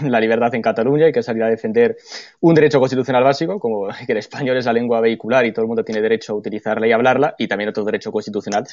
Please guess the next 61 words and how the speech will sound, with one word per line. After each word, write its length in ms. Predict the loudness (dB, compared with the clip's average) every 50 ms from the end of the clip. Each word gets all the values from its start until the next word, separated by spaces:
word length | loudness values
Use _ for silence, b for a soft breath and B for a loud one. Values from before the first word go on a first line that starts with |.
| B B B B B B
de 160 | -2 0 2
que 80 | 2 2
los 140 | 0 0 0
padres 300 | 2 2 2 2 2 0
tienen 180 | 0 -2 0
el 60 | 2
derecho 240 | 2 2 2 2 0
a 20 | 0
elegir 220 | 0 0 0 0
la 60 | 0
educación 340 | 0 0 -2 -4 -6 -8 -10
de 80 | -12 -12
sus 140 | -6 -2 -2
hijos, 280 | -2 -2 -4 -10 -10 -8
y 100 | -4 -2
algo 280 | -2 0 0 -2 -2 -4 -6
que 120 | -6 -4 -4
en 80 | -4
Cataluña, 460 | -4 -6 -6 -4 -4 -4 -4 -4 -4 -6
por 120 | -8 -10
supuesto, 480 | -12 -8 -6 -6 -4 -2 -2 -2 -2 -2 -2
no 180 | 2 4 4
ocurre, 360 | 4 4 2 -2 -4 -4 -4 -8
¿no? 140 | -10 -10 -14 B B B B B B B _ _
Tenemos 320 | 0 4 4 4 4 6 6
en, 300 | 6 6 6 6 4 4
en 140 | 4 4 2
esa 200 | 2 0 -2 -2
comunidad 260 | 0 0 0 0 0
autónoma 360 | 0 0 0 0 0 0 0
un 60 | -2
gobierno 320 | -2 0 0 0 0 0 0
en 60 | -2
rebeldía, 520 | 0 0 0 0 2 2 2 2 2 0 -4
y 100 | -6 -4
ante 280 | -4 -4 -4 -6 -6 -6
un 140 | -6 -4 -2
gobierno 400 | 0 0 0 0 -2 -2 -4 -4
que 80 | -6
se 100 | -6 -8
salta 200 | -10 -10 -4 -2
la 80 | -2 0
ley, 160 | 0 0 -2
sentencias 360 | -2 -4 -6 -6 -6 -8 -8
judiciales 400 | -8 -8 -8 -6 -4 -6 -4 -4
y 20 | -4
la 100 | -6 -4
Constitución, 560 | -4 -6 -8 -8 -12 -8 -4 -4 -4 -4 -4
<laughs> 40 | -8
hace 160 | -10 -10 -10
falta 440 | -6 -4 -4 -4 -2 -2 0 0 0
ley, 300 | 2 2 2 2 4 4
orden, 340 | 4 4 2 2 0 0 0
mano 180 | -2 -2 -2
dura 220 | 0 0 2 2 2
y 60 | 2
contundencia, 680 | 0 -2 -2 -2 0 0 0 0 0 -4 -10 -10 -10 _ -16
y 60 | -16
sabemos 420 | -14 -10 -8 -8 -8 -8 -12 -12
cuál 160 | -10 -6 -4
es 180 | -4 -4 -4 -8